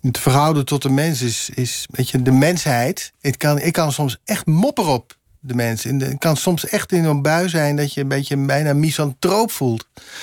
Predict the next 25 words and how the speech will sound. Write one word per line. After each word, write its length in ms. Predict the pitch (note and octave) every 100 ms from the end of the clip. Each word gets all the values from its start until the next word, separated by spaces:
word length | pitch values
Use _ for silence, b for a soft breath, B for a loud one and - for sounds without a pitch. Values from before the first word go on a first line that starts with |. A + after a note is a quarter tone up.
| B -
Alsof 180 | A2+
de 100 | -
mens 260 | C3 C#3+ C#3+
één 220 | C3 D3
grote 320 | - C#3+ C3
teleurstelling 880 | - B2 A#2 B2+ C#3 - A2 G#2 G#2 G#2
is. 180 | G#2+ - B B B B B -
Maar 100 | B2+
als 100 | C3
ik 80 | - _ _
kijk 340 | - D3+ C#3+ -
naar, 380 | B2 A#2+ - - _ _ _ _ _ _ _ _ _ _ _ - - - _ - - - _ _ _ _ _
eh, 680 | A#2+ A#2+ A#2 A2+ A2+ A2+ G2
individuen, 880 | A#2+ A#2+ G#2+ A2 C3+ D#3+ A#2 A2 B2+ - _ _ _ _ _ _ _ _ _ _
ja, 140 | B2+ B2+
ik 140 | D3+
denk 200 | F3 F3
als 160 | D#3 -
mensen 380 | F3+ F3 E3+ D#3+
me 60 |
niet 160 | D#3 D#3+
meer 160 | D3+
bevallen, 560 | C#3+ C3 - F3+ F3+ C#3+
dan, 380 | C3+ C3+ C3+ - _ _ _ _ _ _ _ _ _ _ _ -
dan, 480 | C3 C3 B2+ B2